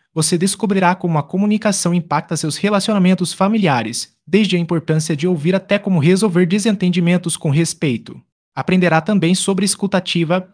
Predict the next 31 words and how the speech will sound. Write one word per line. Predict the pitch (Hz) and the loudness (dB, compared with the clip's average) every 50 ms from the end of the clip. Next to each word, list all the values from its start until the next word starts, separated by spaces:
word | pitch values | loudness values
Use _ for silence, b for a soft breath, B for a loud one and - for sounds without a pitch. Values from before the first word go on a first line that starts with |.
| _ | _
comunicação | - - 202 214 220 208 202 220 208 202 - - 180 185 | -4 -2 0 0 0 0 0 0 -2 -2 0 0 0 2
assertiva | 185 185 - 190 185 180 - - 180 165 131 131 139 135 - - | 2 0 0 0 -2 -2 0 -2 -2 0 0 -2 -4 -4 -4 -6
e | 190 | -6
como | - - 196 185 | -4 -2 0 0
a | 165 | 0
tecnologia | - - 185 180 - 190 190 190 185 151 156 180 180 | 0 -2 -4 -2 -2 0 0 0 0 0 0 0 -2
pode | 180 - - 196 202 190 214 | -2 0 0 0 2 2 2
ajudar | 196 226 226 165 156 151 160 | 0 0 0 0 0 0 0
a | 165 | 0
manter | 165 160 156 160 170 175 | 0 -2 -2 -2 -2 -2
os | 185 - | -2 0
laços | 143 131 131 147 151 - 165 - | 0 0 0 0 0 -2 -4 -4
familiares | - - 196 196 202 190 170 147 151 160 165 160 - | -2 -2 0 0 2 2 2 2 2 0 0 -2 -4
fortes. | - 151 127 110 101 - - - - - - - - _ _ _ _ _ _ | -2 -2 -2 -2 -4 -6 -10 -12 -12 -12 -12 -12 -14 _ _ _ _ _ _
Está | - 175 | -2 -2
pronto | 165 - 180 185 185 185 | 0 2 2 2 2 0
para | 165 - 160 165 165 | -2 -2 -2 -2 0
transformar | - 190 202 196 - 214 196 175 160 160 160 | 0 0 -2 -2 -2 0 0 2 2 2 0
sua | 156 - - 196 190 | 0 -2 -2 -2 -2
comunicação | - 220 214 202 190 - 196 185 - - 175 170 175 165 - | 0 0 0 2 2 2 0 -2 0 0 0 0 0 0 -2
e | - 202 | -4 -4
construir | 196 - 208 196 - - 226 226 226 214 | -2 0 0 -2 0 0 0 2 2 4
uma | 214 214 208 | 2 2 2
família | 196 - 208 170 170 175 175 165 | 2 2 2 2 2 2 2 2
mais | 143 127 139 165 165 185 | 2 2 2 2 2 2
unida | 180 156 151 151 143 160 156 160 - | 0 2 2 2 2 0 -2 -2 -2
e | 175 156 | -4 -4
feliz? | - - 131 117 107 101 - - - - - _ _ _ _ _ _ - | -4 -4 -4 -4 -4 -4 -6 -6 -8 -8 -10 _ _ _ _ _ _ -4
Principais | 151 156 156 - - - 165 165 160 156 | -2 -2 -2 -2 -2 0 2 2 2 2
lições: | 156 151 - - 156 143 139 - - | 0 -2 0 0 0 0 0 0 -2
um. | 135 120 117 110 | -2 -2 -2 -4